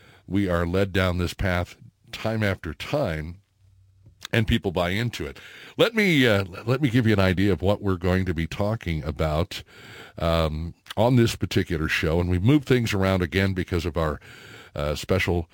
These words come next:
uh, salute tomorrow to, uh, Vietnam veterans on twenty-nine March. Have we given up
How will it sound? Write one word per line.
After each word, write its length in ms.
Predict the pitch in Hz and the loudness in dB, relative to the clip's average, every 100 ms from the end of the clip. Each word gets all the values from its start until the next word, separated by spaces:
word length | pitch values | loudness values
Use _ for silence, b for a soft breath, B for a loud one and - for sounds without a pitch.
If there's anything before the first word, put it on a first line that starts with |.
| b b b | b b b
uh, 180 | - - | -14 -10
salute 400 | - 92 101 - | -4 0 0 -2
tomorrow 440 | 80 85 82 85 - | -4 -2 -2 -4 -6
to, 380 | 90 80 78 71 | -6 -4 -4 -4
uh, 40 | |
Vietnam 440 | 71 85 80 76 69 | -2 -4 -2 -6 -2
veterans 520 | 87 85 95 110 - 76 | 0 0 -2 -6 -8 -8
on 160 | 76 | -8
twenty-nine 540 | - 95 87 78 76 71 | -4 -4 -2 -2 -2 -2
March. 360 | 80 110 - B B 117 | -4 -4 -6 B B 0
Have 160 | 135 | 4
we 120 | 147 | 4
given 300 | 120 156 208 156 | 4 2 2 2
up 200 | 147 | 0